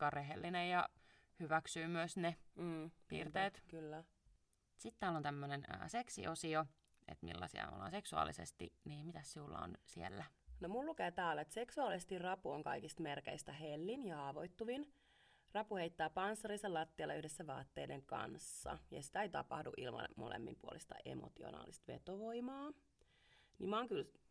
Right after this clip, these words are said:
Speaker 2: ihan samaa mieltä, että
Speaker 1: Mm.
Speaker 2: mä oon tosi herkkä, niinku, ja et se on mulle silleen, että pitää luottaa ja olla semmonen niinku yhteys ihmiseen. Öö, nuorempana ehkä näin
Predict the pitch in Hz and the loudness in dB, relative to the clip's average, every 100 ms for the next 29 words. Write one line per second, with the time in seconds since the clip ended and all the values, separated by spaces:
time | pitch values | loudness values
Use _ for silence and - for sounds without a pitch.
0 | - - - 156 147 147 - - - 127 | -20 -20 -4 0 0 -2 -8 -20 -8 -2
1 | 175 214 226 226 240 - 175 165 147 135 | 0 2 2 0 -4 -2 2 4 2 0
2 | - 156 160 - - - 240 - - - | -4 -4 -4 -4 -2 -2 -2 -4 -20 -20
3 | - _ 175 165 160 151 143 131 - _ | -20 _ -2 0 2 2 0 0 -4 _
4 | 143 135 - - _ 139 139 - _ - | -4 -2 -2 -4 _ -8 -8 -14 _ -10
5 | - 147 139 120 170 - 143 - - - | -4 -2 0 0 -2 -4 -2 -2 -2 -4
6 | - - - - - - 170 - 175 180 | -6 -6 -4 -2 -2 -4 -8 -4 0 0
7 | 170 110 107 165 - 165 165 170 175 180 | -2 -6 -6 -8 -6 -2 -2 -2 0 -2
8 | 175 - 180 180 - 175 - 196 214 214 | -4 -4 -4 -4 -12 -14 -6 -4 -4 -6
9 | 214 - _ - - - _ - 185 180 | -8 -12 _ -20 -20 -20 _ -2 2 4
10 | 196 262 294 214 139 156 139 135 131 127 | 6 4 4 4 4 2 0 2 2 0